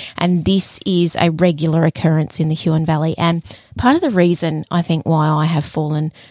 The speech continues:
so deeply in love with this region of Tasmania and could very easily see myself as a part of that,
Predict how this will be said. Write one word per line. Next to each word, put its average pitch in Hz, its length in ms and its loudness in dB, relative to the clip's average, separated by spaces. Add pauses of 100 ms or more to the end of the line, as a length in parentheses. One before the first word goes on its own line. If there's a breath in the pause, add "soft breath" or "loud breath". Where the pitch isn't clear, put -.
(120 loud breath)
so 175 240 4
deeply 160 460 2
in 151 220 0
love 165 360 0
with 165 340 0
this 156 240 -2
region 160 400 2
of 151 160 0
Tasmania 151 920 2 (320 loud breath)
and 180 100 -2
could 165 100 -2
very 165 220 4
easily 147 380 -4
see 165 240 -4
myself 160 600 -2
as 170 140 -2
a 160 60 -4
part 226 340 0
of 233 120 -4
that, 165 220 0